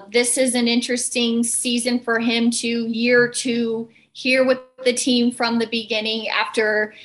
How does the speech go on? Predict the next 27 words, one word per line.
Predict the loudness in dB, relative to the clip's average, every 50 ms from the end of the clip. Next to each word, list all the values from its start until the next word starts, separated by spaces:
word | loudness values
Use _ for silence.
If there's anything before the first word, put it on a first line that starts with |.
| -20 -20 _ -2
you | 0
know, | 0
a | 0
small | 0 0 2 2 4 2 2
sample | 2 2 2 2 2 2 2 0
size | 0 2 2 2 2 2 0
as | 0 0 0
a | 0 0
rookie, | 2 2 0 0 0 -2 -6 -6 -6 -8 -8 -4
you | 0 0
know, | 0 0 0
pretty | -2 0 0
much | 2 2 0 0 -2 -2
condensed | 0 2 2 4 2 2 0 -2 -4
to | -6
the | -6 -6 -6
second | -4 -4 -4 -2 -2 -2
half | -2 0 -2 -2 -4 -6
of | -8
the | -6 -4
season, | -4 -2 -2 -2 -2 -4 -6 -6 -4
but | -2 0 2 2
impressive. | 2 2 2 2 0 0 0 0 -2 -2 -4 -4 -4 -8 -12 _ -20 -20 -20 -20 -20 _ _ _ _
But | 0 0 2
obviously, | 2 2 2 2 2 0 -2 -2 0 0 2 2 2 0 -2 -4 -8 -10 -14 _
you | -10 -6 -4
know, | -2 -2 -2 -4 -6 -12